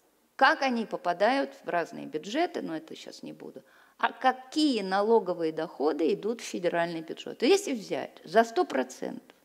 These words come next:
все налоговые, без, без пошлины экспортные, все налоговые доходы, которые попали в федеральный бюджет с территорий, смотрите,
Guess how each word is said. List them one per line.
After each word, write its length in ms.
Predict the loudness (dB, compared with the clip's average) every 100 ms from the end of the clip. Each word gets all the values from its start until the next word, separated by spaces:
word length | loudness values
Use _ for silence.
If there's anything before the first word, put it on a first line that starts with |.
| _ _ _ _ _ _
все 320 | -4 6 6
налоговые, 720 | 8 6 8 8 6 4 2
без, 180 | 0 -10 -6 -4
без 380 | -2 -4 -4 -14 -6
пошлины 440 | -4 -4 -6 -12 -14
экспортные, 460 | -20 -20 -14 -14
все 300 | -6 4 6
налоговые 580 | 6 6 4 4 2 2
доходы, 460 | 0 -2 -6 -12 -8
которые 400 | -4 0 0 2
попали 580 | 2 4 4 6 4
в 140 | -2 -8
федеральный 580 | -4 0 2 2 -2 -10
бюджет 540 | -12 -12 -12 -14 -20 _ _ _ _ _
с 140 | -8
территорий, 720 | 6 6 6 0 -2 -2 -6 -18 _ _ _
смотрите, 680 | -10 -10 -10 -14 -18 -20